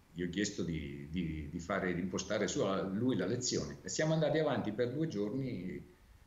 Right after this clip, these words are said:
facendo solamente esercizi basilari, mentre tutti aspettavano che sto grande monaco ci facesse fare, non so, balzo della tigre, i salti mortali, le cose più, sai, che uno si aspetta da un monaco scialene, ma questo ha visto il livello, dice: "Che io faccio qua questo?".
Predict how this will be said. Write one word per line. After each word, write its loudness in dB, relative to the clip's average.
facendo 2
solamente 0
esercizi -2
basilari, 0
mentre -4
tutti -2
aspettavano 0
che -2
sto -8
grande 0
monaco 0
ci -10
facesse -4
fare, -4
non -6
so, -4
balzo 0
della 2
tigre, 2
i -6
salti 0
mortali, 0
le 0
cose 0
più, -10
sai, -2
che -8
uno -6
si -10
aspetta 0
da 0
un 0
monaco 0
scialene, 0
ma -4
questo -2
ha 0
visto -4
il -4
livello, 0
dice: -4
"Che -4
io -2
faccio -8
qua -12
questo?". -20